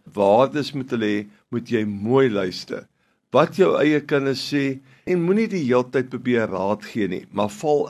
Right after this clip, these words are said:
in by dit wat hulle graag van hulle kant af wil hê in hulle kinders ingebou moet word.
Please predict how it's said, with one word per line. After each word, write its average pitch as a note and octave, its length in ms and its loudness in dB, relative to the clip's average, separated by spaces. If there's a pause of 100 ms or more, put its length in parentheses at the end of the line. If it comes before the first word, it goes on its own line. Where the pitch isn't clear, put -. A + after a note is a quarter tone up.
(120)
in C3+ 340 0 (260)
by G#2+ 140 2
dit A2+ 320 -2
wat G2+ 180 -4
hulle G2 420 -2
graag - 680 -8 (360)
van F#2 260 -4
hulle E2+ 220 -2
kant F#2 340 -2
af F2 100 -2
wil E2+ 120 -4
hê E2 260 -4 (160)
in G2+ 100 0
hulle F#2 180 -2
kinders E2+ 400 -4
ingebou D#2+ 480 -8
moet - 220 -12
word. - 180 -16